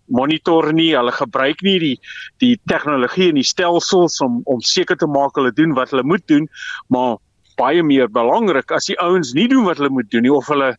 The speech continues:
bestuur gevaarlik, word daar niks teen hulle gedoen nie. Daar word nie opgetree nie en die owerheid, lyk my, is redelik maar bang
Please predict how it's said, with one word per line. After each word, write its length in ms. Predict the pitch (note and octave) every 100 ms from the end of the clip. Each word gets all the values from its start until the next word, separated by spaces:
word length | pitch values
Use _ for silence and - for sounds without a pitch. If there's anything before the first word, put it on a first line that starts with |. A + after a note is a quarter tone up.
| - -
bestuur 420 | - - A3+ C4
gevaarlik, 560 | F3 - C3+ A#2 A#2 _ - - -
word 240 | C3+ E3 F3
daar 200 | E3+ D#3+
niks 580 | D3+ F3+ - - - - - - - - E3+ -
teen 200 | F#3 F3
hulle 180 | D#3 D3+
gedoen 360 | D3 A#2+ E3
nie. 140 | D3+ A2
Daar 160 | A2
word 220 | A2 D3 -
nie 100 | D3+
opgetree 680 | G3+ - G3+ - G3 F3+
nie 180 | F3 E3+ - - - -
en 100 | D#3+
die 140 | G3+ B3+
owerheid, 440 | A#3+ A3+ D#3+ A2+ _ -
lyk 260 | C3+ C#3+ D#3
my, 220 | C3 A#2+
is 180 | C#3 A2
redelik 520 | A#2 D3+ E3 E3 - - - _ -
maar 440 | C3 C3+ B2+ B2+ _ _ _
bang 440 | G#2+ G#2 C#3 D#3+